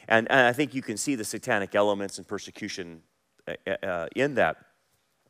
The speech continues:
Okay, so the way the system will work is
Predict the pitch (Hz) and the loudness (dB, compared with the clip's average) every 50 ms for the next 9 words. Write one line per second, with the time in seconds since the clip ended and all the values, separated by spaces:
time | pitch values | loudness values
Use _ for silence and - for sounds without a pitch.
0 | - - 135 143 - 151 131 95 - - _ _ _ _ _ _ _ - - - | -2 2 2 4 6 6 6 6 4 -2 _ _ _ _ _ _ _ -20 -20 -20
1 | - _ _ - - - - 220 208 196 185 156 - - _ _ _ _ - 143 | -20 _ _ -10 -2 8 10 12 12 12 10 8 6 -4 _ _ _ _ -18 -4
2 | 135 175 180 165 151 175 202 208 226 254 277 285 277 202 - - _ _ - - | 6 6 8 8 12 12 12 12 12 10 6 4 2 0 -4 -8 _ _ -12 -2
3 | 135 147 143 - - - 208 196 - - - 185 165 147 135 135 120 113 107 104 | -2 0 0 2 4 4 4 4 2 0 -2 -2 -2 0 2 4 4 4 4 2
4 | 113 135 165 165 131 104 85 - - - - - - _ _ _ _ _ _ _ | 4 6 10 10 10 10 8 2 -4 -20 -20 -20 -20 _ _ _ _ _ _ _
5 | _ _ _ _ _ _ - - 165 165 147 139 135 131 127 110 - - - - | _ _ _ _ _ _ 2 6 10 12 12 12 12 8 6 2 -4 -4 -6 -8